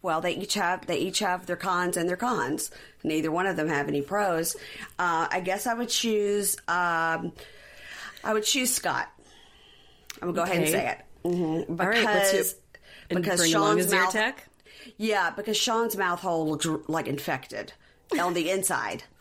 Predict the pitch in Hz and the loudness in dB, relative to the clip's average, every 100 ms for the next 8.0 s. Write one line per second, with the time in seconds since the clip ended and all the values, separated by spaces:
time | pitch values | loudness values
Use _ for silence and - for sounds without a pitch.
0 | - 170 147 151 151 - - 339 180 175 | -4 0 0 0 0 -2 -2 -4 -2 -2
1 | 180 - 214 190 185 170 160 160 160 151 | -2 0 0 0 -2 -2 -2 0 0 0
2 | 151 143 143 143 330 240 247 247 - 269 | 0 0 0 0 0 0 0 0 -6 -12
3 | - 349 - 320 - - 254 - 202 180 | -6 -4 -4 -6 -6 -6 -8 -4 0 0
4 | 381 - - - - 170 151 147 - - | 0 -4 -8 -10 -2 0 2 0 -2 -6
5 | - - - - - - - 233 233 - | -20 -20 -20 -18 -4 -2 0 2 0 0
6 | - 185 190 175 170 165 175 185 156 156 | 0 0 0 0 -2 -2 -2 0 0 0
7 | 143 160 151 131 123 151 170 160 160 131 | 0 0 0 0 0 -2 -2 0 0 0